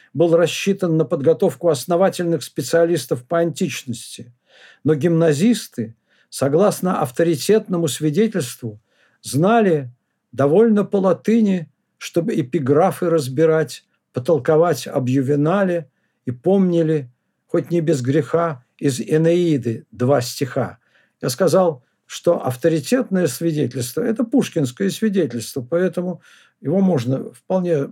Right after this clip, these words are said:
назвать авторитетным. Не забудем, что в нашем случае речь идет о выдающемся поэте с уникальным лингвистическим чутьем, я имею в виду Ахматову.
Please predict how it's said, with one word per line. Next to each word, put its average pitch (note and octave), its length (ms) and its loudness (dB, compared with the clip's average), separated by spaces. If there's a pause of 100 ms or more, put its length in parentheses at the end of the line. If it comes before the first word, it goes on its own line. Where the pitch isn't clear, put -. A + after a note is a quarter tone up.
назвать A#2+ 500 -2
авторитетным. B2+ 800 -2
Не E3 120 4
забудем, E3+ 680 0 (500)
что - 200 -4
в C3+ 80 -4
нашем F#3+ 360 0
случае D3+ 640 -4 (260)
речь E3+ 380 0
идет E3 480 0 (300)
о D3 80 -2
выдающемся D#3 840 0
поэте D3 680 0 (180)
с - 140 -12
уникальным C#3+ 800 0 (140)
лингвистическим C3 1080 -2
чутьем, B2+ 680 -2 (260)
я B2+ 200 2
имею A#2+ 300 2
в G2+ 40 -8
виду A#2 260 -2
Ахматову. - 640 -4